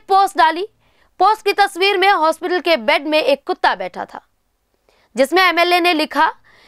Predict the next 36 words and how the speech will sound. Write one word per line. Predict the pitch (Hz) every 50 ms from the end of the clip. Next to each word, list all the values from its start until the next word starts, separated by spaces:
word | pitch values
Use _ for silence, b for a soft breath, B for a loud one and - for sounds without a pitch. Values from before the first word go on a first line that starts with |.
| b b b
कि | 415 427
भाजपा | 339 339 339 359 370 370 - - 427 427
के | 466 453 453
राज | 403 359 349 349 381 392 320 330
में | 330 370 440 440 -
चिरमिरी | - 381 359 339 359 381 381 392 -
के | 370 359 349
इस | 370 339 -
हॉस्पिटल | 311 302 311 311 - 294 269 349 349 320
में | 294 311 330 294 220
बेड | 214 269 277 233 233
में | 277 277 294
मरीज | 269 240 240 233 285 330 302 -
की | - 285 262
जगह | 208 226 220 233 330 349 269 247 240 b b b b b b -
कुत्ते | 370 370 - - 415 440 427
सोया | 427 440 427 415 415
करते | 415 403 370 359 - 240 202
थे। | - - - _ _ _ _ _ _ _ _ _ _ b b b b b b
अब | 240 247
कांग्रेस | - 339 330 349 339 359 381 392 - -
की | 381 349
सरकार | - 349 330 - 330 330 339 330
आने | 330 320 311 311 320
के | 320 330 311
बाद | 285 269 285 294 302 269
यहां | 294 285 277 294 277
लगातार | 262 254 262 262 269 262 302 285 311 302
उपचार | 285 262 - _ - 285 262 277 277
के | - 262 240 233
साथ | - - 359 349 285 277 277 _ b b b b b b
ऑपरेशन | 320 247 - 269 277 277 - - 294 226
भी | 185 208
हो | 185 180 165 156
रहा | 165 185 165 -
है। | 175 -